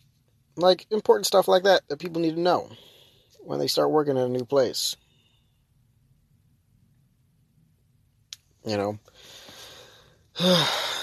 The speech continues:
So I just, I just, uh, I don't have a tolerance for unprofessional environments. I really don't. I, I, I can't stand it, 'cause it, it frus-, that frustrates me more than a, a lot when it comes to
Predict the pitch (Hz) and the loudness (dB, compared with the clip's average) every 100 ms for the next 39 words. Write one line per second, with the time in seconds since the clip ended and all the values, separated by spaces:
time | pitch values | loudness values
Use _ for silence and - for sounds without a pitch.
0 | - - - - 147 143 147 147 - - | -12 -14 -8 0 4 4 2 -2 -4 -10
1 | _ _ _ _ _ _ _ _ _ _ | _ _ _ _ _ _ _ _ _ _
2 | _ _ _ _ - 104 113 107 110 - | _ _ _ _ -12 -4 -2 -2 -2 -2
3 | - 101 95 90 98 - - _ - 117 | 0 -2 -2 -6 -10 -16 -20 _ -4 2
4 | 120 107 110 104 92 - 92 92 - 104 | 2 2 2 0 -2 -8 -8 -8 -10 -10
5 | 98 101 92 - 95 - _ _ _ _ | -8 -6 -6 -8 -16 -20 _ _ _ _
6 | _ - 95 98 92 92 - - - 101 | _ -12 -4 -4 -4 -10 -10 -10 -6 -2
7 | 104 95 95 95 _ 101 98 95 95 101 | -2 -4 -8 -10 _ -10 -8 -8 -6 -8
8 | 104 120 - - 107 98 92 - 104 101 | -6 -6 -6 -6 -4 -4 -8 -8 -8 -8
9 | - 107 - 135 - 156 - 160 147 147 | -8 -10 -2 0 4 2 2 0 0 -2
10 | 139 135 131 127 123 110 101 95 104 123 | -4 -6 -2 0 0 -2 -6 -4 0 4
11 | 156 - 160 170 185 175 156 | 2 2 -4 -2 -4 -2 -4